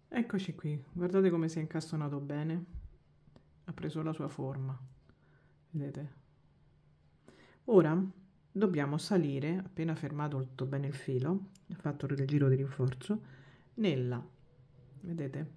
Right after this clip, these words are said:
io sono salita qui e sulla,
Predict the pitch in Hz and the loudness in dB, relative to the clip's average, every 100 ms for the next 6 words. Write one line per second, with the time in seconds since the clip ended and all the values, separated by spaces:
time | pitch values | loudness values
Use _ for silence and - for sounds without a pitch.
0 | - - 185 - 147 139 147 147 139 135 | -20 -14 -10 -6 -6 -6 -6 -6 -6 -10
1 | - 135 143 226 - - - - - _ | -8 -4 -2 -4 -6 -18 -20 -20 -20 _
2 | _ - 202 - - - _ _ - - | _ -6 -4 -4 -10 -20 _ _ -20 -20
3 | - _ _ _ - - - - - 175 | -20 _ _ _ -20 -20 -20 -20 -4 0
4 | 156 143 135 - | 0 0 -2 -6